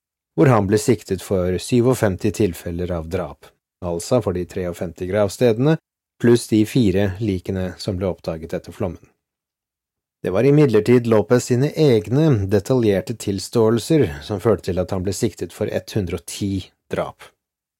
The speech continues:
Victor Lassano, på den tiden guvernør for Ambato-fengselet, sa til journalister at etter hans personlige mening var tallet på tre hundre jenter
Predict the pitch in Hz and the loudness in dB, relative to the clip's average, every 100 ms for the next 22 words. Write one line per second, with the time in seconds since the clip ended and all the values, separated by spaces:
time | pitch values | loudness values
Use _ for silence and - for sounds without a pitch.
0 | _ _ _ _ _ - 98 - 110 104 | _ _ _ _ _ -4 -4 0 2 4
1 | 107 - 113 107 104 139 151 123 92 _ | 2 2 2 4 4 4 4 2 -4 _
2 | - 92 92 104 90 95 95 98 92 95 | -10 -8 -4 -2 -2 -2 -4 -2 -2 -2
3 | 104 - 92 92 92 92 95 95 110 98 | -2 -4 -6 -4 -4 -2 -2 -2 -4 -2
4 | 107 98 117 127 127 _ _ _ _ _ | -2 -2 -2 0 -2 _ _ _ _ _
5 | - - 139 151 139 147 139 139 107 - | -4 2 2 4 2 4 4 4 2 0
6 | - 123 117 120 107 117 113 - 127 - | 0 2 2 0 0 0 0 -2 -4 -2
7 | 117 113 143 151 120 92 90 92 98 - | 0 2 2 2 2 0 -2 -2 -4 -2
8 | 104 92 95 110 - 117 113 - - 131 | -2 -2 -4 -8 -6 -2 -2 0 0 0
9 | 92 101 147 117 85 101 87 | 2 2 4 2 0 -2 -2